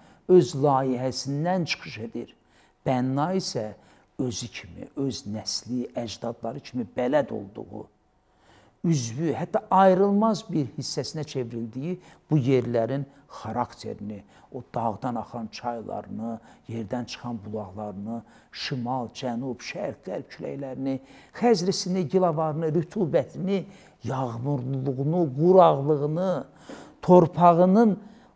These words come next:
o səsini, hörəcəyi daşının ömrünü nəzərə alıb yurd yeri tikir.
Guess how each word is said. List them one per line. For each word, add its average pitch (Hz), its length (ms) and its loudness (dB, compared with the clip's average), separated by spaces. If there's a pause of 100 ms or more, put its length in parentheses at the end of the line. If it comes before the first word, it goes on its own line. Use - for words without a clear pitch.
o 170 220 4
səsini, 147 920 -2 (520)
hörəcəyi 139 520 -2
daşının 147 420 -6 (120)
ömrünü 151 580 0
nəzərə 113 520 -6
alıb 110 440 -10 (360)
yurd 135 440 2
yeri 95 260 -12
tikir. - 380 -20